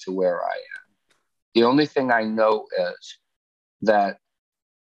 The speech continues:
there's something about my life that allowed me to interact with so many people. You know, I do that Buddhist thing too,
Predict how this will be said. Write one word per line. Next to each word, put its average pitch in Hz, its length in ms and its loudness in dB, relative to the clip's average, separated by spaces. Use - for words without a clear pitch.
there's 117 320 2
something 143 460 0
about 113 420 0
my 101 180 2
life 101 380 -2
that 95 320 0
allowed 101 520 2
me 101 360 -8
to 98 480 0
interact 107 640 2
with - 100 -20
so 113 360 -8
many 90 300 -6
people. - 320 -8
You 127 80 4
know, 127 100 4
I 139 80 2
do 143 160 4
that 104 220 2
Buddhist 120 400 4
thing 95 180 2
too, 107 200 0